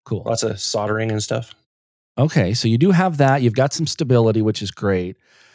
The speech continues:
Speaker 1: Um, so jobs, you know, of course, you're not gonna be working, uh, you know, at a, a doctor's office or something, or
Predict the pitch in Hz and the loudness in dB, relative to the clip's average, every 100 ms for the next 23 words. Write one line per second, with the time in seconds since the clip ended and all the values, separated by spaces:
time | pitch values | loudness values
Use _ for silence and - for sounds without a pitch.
0 | _ _ _ 120 120 117 113 110 - 117 | _ _ _ 2 4 4 2 2 0 0
1 | 113 160 185 190 190 151 - 165 156 156 | 2 2 2 2 0 -4 0 2 4 4
2 | 139 - 160 - 151 143 143 139 135 131 | 2 0 0 2 2 2 2 0 0 0
3 | 120 135 135 123 120 120 120 117 123 117 | -2 0 0 0 -2 -2 0 0 0 2
4 | 110 110 104 - 101 123 120 107 95 85 | 2 0 -2 -4 0 2 2 0 -2 -2
5 | 82 87 95 90 90 82 90 87 107 87 | -4 -8 -8 -6 -6 -6 -8 -6 -6 -8
6 | 87 82 | -8 -12